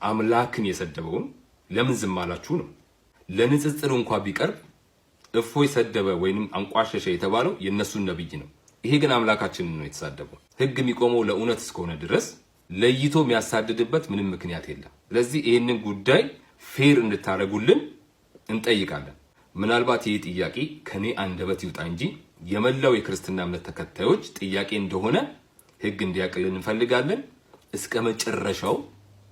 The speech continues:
አንፋተውም። እስከ መጨረሻው። ይህንን ቪዲዮ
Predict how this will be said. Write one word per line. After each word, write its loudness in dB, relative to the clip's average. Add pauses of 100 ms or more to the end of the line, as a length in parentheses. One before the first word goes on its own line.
(200)
አንፋተውም። -6 (1400)
እስከ 0
መጨረሻው። -6 (720)
ይህንን 8
ቪዲዮ 4